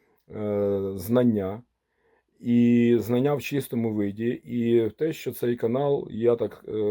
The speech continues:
розумію, ем, збереже свою чистоту, чистоту своїх прагнень на багато років. І буде не соромно давати інформацію,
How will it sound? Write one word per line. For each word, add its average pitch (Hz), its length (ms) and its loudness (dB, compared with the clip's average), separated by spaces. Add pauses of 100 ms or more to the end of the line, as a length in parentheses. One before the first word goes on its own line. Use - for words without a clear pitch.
(240)
розумію, 120 680 -2 (560)
ем, 101 600 -8
збереже 120 680 2
свою 117 380 -2
чистоту, 135 800 -6 (400)
чистоту 117 520 -6
своїх 110 360 -4
прагнень 123 520 -2 (460)
на 104 240 0
багато 107 420 2
років. 87 380 -6 (680)
І 117 260 4
буде 131 300 2
не 123 120 0
соромно 117 540 4
давати 107 520 0
інформацію, 107 840 -6